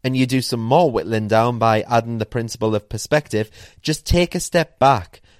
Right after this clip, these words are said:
View those problems in the bigger picture. View yourself from that fly on the wall's perspective, okay?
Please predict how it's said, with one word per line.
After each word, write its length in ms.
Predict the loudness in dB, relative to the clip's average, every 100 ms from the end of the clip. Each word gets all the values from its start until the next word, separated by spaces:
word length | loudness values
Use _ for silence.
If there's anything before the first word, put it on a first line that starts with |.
| -20
View 260 | -6 -2 0
those 280 | 2 0 -2
problems 560 | 2 2 4 0 -2
in 200 | -6 -4
the 80 | -4
bigger 300 | -2 -2 -2
picture. 420 | -6 -10 -6 -6
View 240 | -4 -4 -2
yourself 600 | -2 -4 0 0 0 -6 -20 0
from 280 | 2 2
that 140 | 0 0
fly 460 | -2 0 2 0 -2
on 200 | -4 -4
the 80 |
wall's 340 | 0 0 0 -2
perspective, 800 | -8 -10 -6 -8 -8 -14 -14 -18
okay? 380 | -8 -4 -4